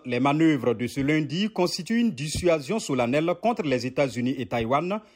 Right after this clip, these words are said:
qui sapent la paix et la stabilité dans le détroit de Taïwan. La dirigeante taïwanaise dit souhaiter le statu quo et la stabilité dans le détroit de Taïwan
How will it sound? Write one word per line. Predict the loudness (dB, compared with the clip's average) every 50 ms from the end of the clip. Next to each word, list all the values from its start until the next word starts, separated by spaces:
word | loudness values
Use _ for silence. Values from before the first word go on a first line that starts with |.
| _ _ _
qui | -12 -8 -6
sapent | -2 0 0 0 0 0 -2 0
la | 2 0 0
paix | 0 0 2 2 2 2 0
et | -2
la | -4 -4 -4
stabilité | -2 -2 -2 0 0 -2 -4 -2 -2 -2
dans | -2 -2 -2
le | -2 -2
détroit | -2 -4 -2 0 0 0
de | 0 0 -2
Taïwan. | -2 -2 0 0 2 0 0 -2 -4 -12 -16 -20 _ _ _
La | -8 -6 -4
dirigeante | -2 -2 -2 0 0 -2 -2 -4 -4 -2
taïwanaise | 0 0 2 2 2 2 2 2 2 2 2 2 0 -2 -2
dit | -4 -8 -6 -6
souhaiter | -6 -4 0 2 2 2 2 2 2 2 2
le | 2 0 -2
statu | -2 0 0 0 -2 -2 -8 -10
quo | -2 0 2 2 2 2 0 0
et | 0 2
la | 2 0 0
stabilité | 0 0 0 0 0 -2 -4 -2 -2 0 0
dans | 0 0
le | 0 -2 -2
détroit | -4 -4 -2 -2 -2 -2
de | -2 -2
Taïwan | -4 -4 -4 -2 0 0 0 0 -2 -6